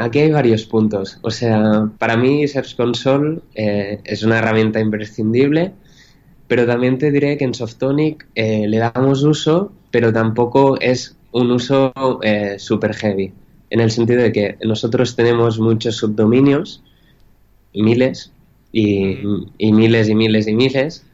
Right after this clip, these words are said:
Speaker 2: Claro, al final
Speaker 1: Entonces
Speaker 2: cada aplicación lo tenéis, mm,
Speaker 1: Claro.
Speaker 2: estructurado con un subdominio diferente.
Speaker 1: Claro, y es una propiedad distinta,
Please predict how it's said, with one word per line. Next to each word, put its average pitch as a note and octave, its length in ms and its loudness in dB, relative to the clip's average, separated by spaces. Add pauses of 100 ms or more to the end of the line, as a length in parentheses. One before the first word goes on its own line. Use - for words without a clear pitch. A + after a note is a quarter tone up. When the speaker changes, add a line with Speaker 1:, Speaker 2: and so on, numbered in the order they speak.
(120)
Speaker 2:
Claro, B2+ 200 -2
al A2 80 0
final A2 80 0
Speaker 1:
Entonces A#2+ 220 -2
Speaker 2:
cada C3+ 160 -2
aplicación C#3 560 -6
lo D#3+ 80 -8
tenéis, B2+ 540 -12 (180)
mm, C3+ 80 -20
Speaker 1:
Claro. G#2 280 -6 (140)
Speaker 2:
estructurado B2+ 640 -8
con C3+ 140 -12
un B2 220 -14
subdominio A#2+ 460 -14
diferente. C#3 480 -16 (400)
Speaker 1:
Claro, G#2+ 280 -2
y A2 100 2
es A2 100 0
una A2 200 -2
propiedad A2 480 -2
distinta, C#3 840 0